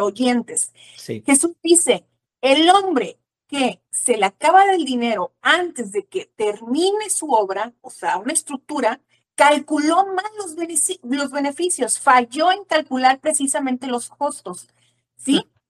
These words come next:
Speaker 1: Entonces, ¿eso qué, qué es con, con el cálculo económico, de la imposibilidad de cálculo económico de Mises, no?
Speaker 2: Total.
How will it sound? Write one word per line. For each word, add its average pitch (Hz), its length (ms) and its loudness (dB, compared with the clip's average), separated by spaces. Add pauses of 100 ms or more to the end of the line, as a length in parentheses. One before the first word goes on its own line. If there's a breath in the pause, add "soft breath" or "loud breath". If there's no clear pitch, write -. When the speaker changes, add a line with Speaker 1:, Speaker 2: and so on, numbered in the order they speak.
(340)
Speaker 1:
Entonces, 320 640 0 (220)
¿eso 392 440 2
qué, 381 220 2
qué 339 260 0
es - 220 -2
con, 302 300 0
con 240 320 -4
el 208 640 -2
cálculo 262 360 0
económico, 247 580 -2
de 185 120 -4
la 196 60 -4
imposibilidad 208 440 0
de 240 120 4
cálculo 247 300 -4
económico 233 400 -6
de 208 120 -2
Mises, - 640 0 (100)
no? 196 460 -4
Speaker 2:
Total. 98 440 -4